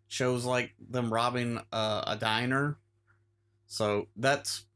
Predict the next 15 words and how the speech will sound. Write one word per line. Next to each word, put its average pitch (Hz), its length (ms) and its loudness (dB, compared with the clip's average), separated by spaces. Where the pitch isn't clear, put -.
hopefully 202 600 4
that's, 147 280 2
like, - 220 2
actually 120 920 0
in 123 280 0
the 123 60 0
game 117 360 0
and 107 140 -2
that 110 140 2
wasn't 110 240 -2
just, 107 160 -6
like, 107 120 0
some 113 220 -4
beta 110 300 0
test 107 480 0